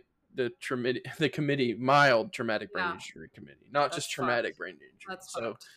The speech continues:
Speaker 1: it is messed up.
Speaker 2: That's
Speaker 1: So,
Speaker 2: minimizing language. Yep. Mm-hmm.
Speaker 1: I know, right? Isn't it? Uh, okay, so, hon-, honestly, first strike.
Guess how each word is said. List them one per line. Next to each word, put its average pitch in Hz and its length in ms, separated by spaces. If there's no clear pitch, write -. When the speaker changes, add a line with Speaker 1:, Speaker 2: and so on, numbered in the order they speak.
Speaker 1:
it 151 180
is 135 160
messed 107 260
up. 82 200
Speaker 2:
That's 247 260
Speaker 1:
So, 202 60
Speaker 2:
minimizing 165 440
language. 160 320
Yep. 196 200
Mm-hmm. 196 280
Speaker 1:
I 247 80
know, 370 220
right? 147 300
Isn't 196 240
it? 233 220
Uh, 175 220
okay, 135 340
so, 135 380
hon-, 165 200
honestly, 160 360
first 165 280
strike. 117 320